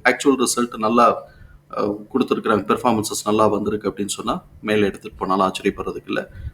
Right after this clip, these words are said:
பெர்ஃபார்மன்ஸஸ் புவர் ஆச்சுன்னா கரெக்ஷன் வர்றதுக்கும் பாசிபிலிட்டிஸ் இருக்கு. இப்போதைக்கு நமக்கு வந்து ஒரு ஸ்டாக்னேட்டட் பொசிஷன்ல இருக்கிறதுனால ஒரு மிட் பாயிண்ட் வரைக்கும், அதாவது மிட் பாயிண்ட்ங்கிறது போன குவார்ட்டருக்கு,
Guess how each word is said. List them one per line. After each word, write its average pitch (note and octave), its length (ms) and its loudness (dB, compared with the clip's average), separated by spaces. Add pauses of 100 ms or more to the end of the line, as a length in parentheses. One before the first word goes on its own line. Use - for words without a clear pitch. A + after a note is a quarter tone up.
(140)
பெர்ஃபார்மன்ஸஸ் A2+ 640 2
புவர் B2 220 4
ஆச்சுன்னா A#2 300 0 (140)
கரெக்ஷன் G#3+ 380 -2
வர்றதுக்கும் F3 540 -2 (240)
பாசிபிலிட்டிஸ் G#2 600 0
இருக்கு. - 300 -6 (480)
இப்போதைக்கு D#3+ 480 10
நமக்கு C#3+ 320 6
வந்து B2 220 4
ஒரு C3 180 10 (420)
ஸ்டாக்னேட்டட் D3 680 4
பொசிஷன்ல B2+ 500 2
இருக்கிறதுனால A2+ 520 4
ஒரு A#2+ 160 4
மிட் A#2 260 -2
பாயிண்ட் C#3 300 6
வரைக்கும், G#2+ 420 2
அதாவது B2 300 8
மிட் B2 200 0
பாயிண்ட்ங்கிறது C#3+ 460 4
போன C#3+ 300 8 (720)
குவார்ட்டருக்கு, C#3+ 520 6